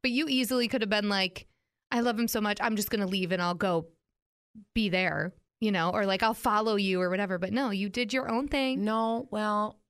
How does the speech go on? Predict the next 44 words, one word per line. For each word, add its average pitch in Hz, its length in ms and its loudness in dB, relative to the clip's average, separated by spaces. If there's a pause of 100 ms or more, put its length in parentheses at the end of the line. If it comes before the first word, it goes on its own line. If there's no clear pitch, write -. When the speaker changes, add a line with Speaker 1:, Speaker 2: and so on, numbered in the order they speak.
(140)
Speaker 2:
hold 214 220 -4
the 214 60 -4
story. - 280 -2
<laughs> - 40 -12 (280)
Speaker 1:
What? 277 280 2
Speaker 2:
Not 175 180 0
really. 139 480 -4
Speaker 1:
No? 220 340 0
Speaker 2:
He, 202 160 -6 (260)
we 156 140 -2
lived 165 200 -2
in 165 100 0
Neenah. 175 380 0 (100)
I 143 60 0
worked 151 240 -2
in 139 80 -2
a - 20 -2
radio 139 240 -2
station 151 640 -2
other 143 220 -2
than 135 160 -2
this, 131 480 -6
and 139 100 -2
he 156 140 0
moved. 139 360 -2
It 139 60 -4
was 139 100 -2
about 139 220 -2
a 139 40 -2
year. 131 400 -2 (220)
We 156 120 0
had 156 80 -2
started 143 280 -2
talking 139 320 -4
a 135 60 -2
lot 135 160 -2
again. 131 300 -4 (260)
I 151 80 -2
did 151 220 -2
move 139 220 -4
home. - 420 -10
Speaker 1:
Oh, 247 80 2
you 277 140 2
did? 196 460 0